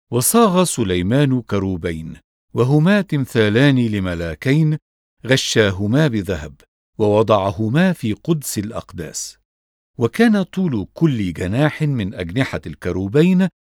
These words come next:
خمس أذرع، أي نحو مترين ونصف المتر،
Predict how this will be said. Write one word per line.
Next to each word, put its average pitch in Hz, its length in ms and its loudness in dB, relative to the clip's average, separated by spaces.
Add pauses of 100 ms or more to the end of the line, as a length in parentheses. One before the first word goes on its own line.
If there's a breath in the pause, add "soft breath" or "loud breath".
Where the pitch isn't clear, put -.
خمس 190 360 0
أذرع، 87 640 -6 (380)
أي 98 120 0
نحو 98 380 -2
مترين 180 640 2
ونصف 120 480 -4
المتر، 90 560 -8